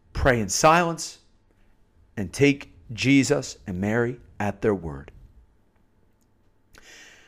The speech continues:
My name is Dennis McGee Junior Thank you for listening,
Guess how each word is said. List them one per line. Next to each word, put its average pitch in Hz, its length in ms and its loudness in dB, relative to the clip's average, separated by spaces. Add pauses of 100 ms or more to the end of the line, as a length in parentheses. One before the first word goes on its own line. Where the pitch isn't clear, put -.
(200)
My 208 160 8
name 220 260 10
is 202 220 10
Dennis 214 300 8
McGee 180 340 4
Junior 175 340 4
Thank 185 460 4
you 170 100 2
for 156 200 4
listening, 220 640 6